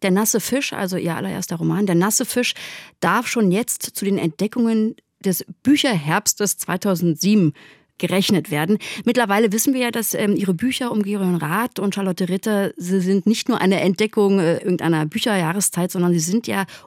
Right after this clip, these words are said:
unglaublich erfolgreich, ähm, sodass sie auch die Vorlage geworden sind für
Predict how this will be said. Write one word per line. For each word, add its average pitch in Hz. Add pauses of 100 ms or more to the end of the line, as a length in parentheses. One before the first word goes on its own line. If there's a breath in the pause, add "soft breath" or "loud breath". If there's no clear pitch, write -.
(140)
unglaublich 226
erfolgreich, 185
ähm, 196
sodass 185
sie -
auch 139
die 185
Vorlage 208
geworden 170
sind 185
für 185